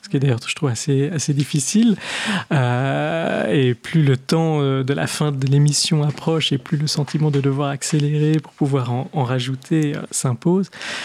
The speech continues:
Euh, mais oui, tout à fait. C'est une autre manière de, effectivement, je, je, je taquine ici, mais de, de, de faire référence à, à cette expérience-là.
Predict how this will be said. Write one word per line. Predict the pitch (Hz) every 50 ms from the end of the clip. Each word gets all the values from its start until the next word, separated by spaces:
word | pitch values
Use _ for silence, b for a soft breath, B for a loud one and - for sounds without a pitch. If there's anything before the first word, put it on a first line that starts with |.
| B B B B -
Euh, | 165 139 127 127 127 127
mais | 147 147
oui, | 143 147 151 131
tout | - - -
à | 156
fait. | 139 - 131 120
C'est | - - 139 127
une | 127
autre | 131 131 -
manière | 127 123 127 131 127
de, | 120 131 131 139
effectivement, | 147 - - 131 - - 131 123 113 120
je, | 127 143 147 156 165
je, | - - 196
je | 170 - -
taquine | 151 131 - - 151 143
ici, | 139 131 - - 165
mais | 143 127 120 127
de, | 131 135 139 -
de, | - - - 156 156
de | 156 147
faire | - - 135 127
référence | 123 - - 135 127 127 - -
à, | 160 151
à | 151 156 147 143 - _ _ _ _ _ _ _ _ _ _ _ _ _ _ -
cette | - -
expérience-là. | 147 - - - 156 123 123 123 120 120 - - - 139 131 131